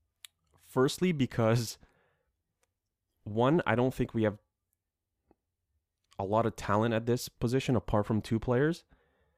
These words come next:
And a lot of the guys that we call up, I don't necessarily think they play that much or are simply that good. So Strahinja Rakovic and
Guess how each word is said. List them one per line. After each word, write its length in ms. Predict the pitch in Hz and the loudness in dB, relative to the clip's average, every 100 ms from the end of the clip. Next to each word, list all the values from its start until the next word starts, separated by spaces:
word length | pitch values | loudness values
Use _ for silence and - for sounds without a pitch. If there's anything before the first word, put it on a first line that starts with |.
| _ _ _ _ _ - | _ _ _ _ _ -4
And 120 | 117 | 0
a 60 | 113 | 2
lot 160 | 110 135 | 4 2
of 80 | |
the 60 | 131 | 2
guys 220 | 113 113 | 0 0
that 40 | 110 | 0
we 100 | 107 | -2
call 260 | - 104 | -2 0
up, 140 | 110 - | 0 0
I 80 | 95 | 0
don't 260 | 113 113 - _ _ _ _ _ _ _ _ - | 2 0 -4 _ _ _ _ _ _ _ _ -4
necessarily 720 | 98 104 101 - 104 107 101 | 0 2 0 -2 -4 -2 -2
think 180 | 95 101 | -2 -4
they 80 | 95 | -4
play 220 | - 98 | -4 -2
that 140 | 98 98 | 0 0
much 220 | 92 90 | -2 -2
or 60 | |
are 200 | 90 90 92 - | -2 -4 -6 -10
simply 320 | - 98 90 | -6 -2 -2
that 200 | 85 85 | -4 -4
good. 200 | 82 82 _ _ _ _ _ _ _ | -6 -8 _ _ _ _ _ _ _
So 220 | - 117 110 | -2 0 2
Strahinja 420 | 135 135 131 104 | 0 0 2 2
Rakovic 580 | 101 - 104 - - - _ _ _ _ _ _ _ _ _ _ _ _ _ | 2 0 -4 -4 -10 -16 _ _ _ _ _ _ _ _ _ _ _ _ _
and 560 | 101 95 92 90 90 | -4 0 0 0 -2